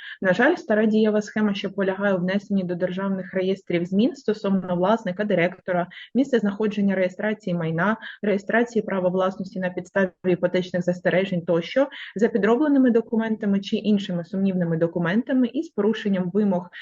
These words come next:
щодо місця реєстраційної дії, належного реєстратора, працювала і продовжує працювати. Під загрозою неправомірного захоплення зловмисниками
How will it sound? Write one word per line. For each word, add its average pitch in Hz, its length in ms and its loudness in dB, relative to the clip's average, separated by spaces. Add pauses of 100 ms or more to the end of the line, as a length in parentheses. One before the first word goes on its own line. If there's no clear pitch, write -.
(120)
щодо 190 220 2
місця 214 340 4
реєстраційної 180 760 0
дії, 208 260 2
належного 196 580 -2
реєстратора, 208 720 -2 (220)
працювала 202 440 2
і 269 40 8
продовжує 185 500 0 (220)
працювати. 175 580 -2 (380)
Під 196 120 0
загрозою 254 400 6
неправомірного 220 680 4
захоплення 196 580 2
зловмисниками 208 880 0